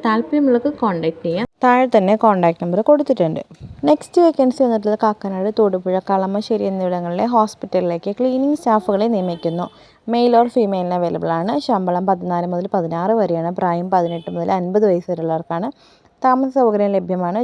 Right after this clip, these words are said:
ജോലി സമയം എട്ട് മുതൽ അഞ്ച് വരെയും വൈകിട്ട് അഞ്ച് മുതൽ എട്ട് വരെയുമാണ്. താല്പര്യമുള്ളവർക്ക് താഴെ കണ്ട നമ്പറിലേക്ക്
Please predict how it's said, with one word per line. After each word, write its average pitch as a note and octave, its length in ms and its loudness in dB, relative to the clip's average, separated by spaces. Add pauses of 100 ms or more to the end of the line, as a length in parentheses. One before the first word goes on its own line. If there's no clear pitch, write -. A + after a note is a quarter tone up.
ജോലി F#3 300 0
സമയം F#3 280 -4
എട്ട് G3+ 220 -6
മുതൽ F3+ 160 -4 (100)
അഞ്ച് F3+ 260 -6
വരെയും F#3 300 -2 (400)
വൈകിട്ട് B3 500 2 (140)
അഞ്ച് G#3+ 280 0
മുതൽ F#3+ 160 -2 (140)
എട്ട് F#3 200 -8
വരെയുമാണ്. F3 440 -4 (520)
താല്പര്യമുള്ളവർക്ക് G3 840 0
താഴെ G#3+ 260 2
കണ്ട B3 200 2
നമ്പറിലേക്ക് F#3+ 400 2